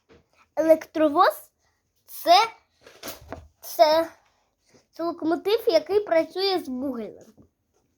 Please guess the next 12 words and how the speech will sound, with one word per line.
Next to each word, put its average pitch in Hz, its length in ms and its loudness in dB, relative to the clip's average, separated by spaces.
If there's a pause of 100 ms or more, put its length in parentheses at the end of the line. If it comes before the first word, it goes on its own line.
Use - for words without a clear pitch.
(1500)
Вугіль 302 560 -2 (420)
це, 381 360 2 (500)
це - 220 2
струмознімач. 349 840 -2 (720)
Як 392 300 0
у 359 80 -2
тролейбус, 349 600 0
це - 280 -16
тільки 349 500 -4 (280)
ось - 240 -16 (100)
такий. 269 480 -6 (4000)
І 269 200 -12